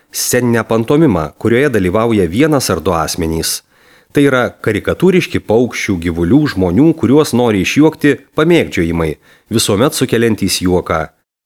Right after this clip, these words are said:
Merginėjimas, pyktis, muštynės, pasipūtimas, orumas, šiurkštumas, gašlūs judesiai.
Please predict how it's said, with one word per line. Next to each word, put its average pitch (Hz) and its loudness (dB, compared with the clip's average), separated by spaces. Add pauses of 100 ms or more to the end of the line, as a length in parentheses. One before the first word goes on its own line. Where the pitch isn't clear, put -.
(100)
Merginėjimas, 98 0
pyktis, 147 0 (100)
muštynės, 127 0
pasipūtimas, 117 0 (100)
orumas, 104 0 (100)
šiurkštumas, 123 0 (420)
gašlūs 107 -2
judesiai. 87 -2